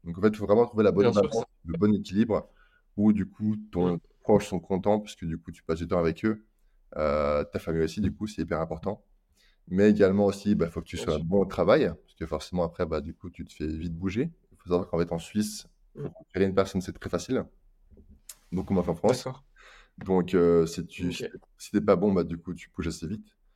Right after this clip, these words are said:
Speaker 1: Et également, bah, gérer le business, puisque du coup, t'as de la concurrence et forcément, il se, il se base sur, euh, sur un concurrent. Donc, forcément, si tu développes une option,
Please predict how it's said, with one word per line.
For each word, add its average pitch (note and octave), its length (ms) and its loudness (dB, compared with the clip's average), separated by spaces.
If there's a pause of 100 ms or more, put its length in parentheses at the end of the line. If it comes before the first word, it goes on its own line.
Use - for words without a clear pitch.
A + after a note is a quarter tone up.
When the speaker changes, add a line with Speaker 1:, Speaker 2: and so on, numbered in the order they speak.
(380)
Speaker 1:
Et G#2+ 420 4
également, F2 300 0
bah, F2 140 0
gérer E2 180 -2
le E2 60 -2
business, F2 640 -4
puisque - 200 -12
du D2+ 160 -6
coup, E2+ 140 -8
t'as - 140 -4
de - 60 -4
la F#2+ 60 -6
concurrence F2+ 600 -2
et D#2+ 80 -10
forcément, D#2+ 520 -4
il E2 60 -4
se, - 160 -14
il C#2+ 140 -6
se - 160 -8
base F2 280 2
sur, D#2+ 320 -4
euh, D2+ 320 -4
sur - 240 -6
un D2 60 -4
concurrent. F2 460 -2
Donc, F2+ 140 -4
forcément, F2 380 -6
si - 120 -10
tu - 120 -14
développes F#2 440 -2
une F2 80 -4
option, F2+ 400 -6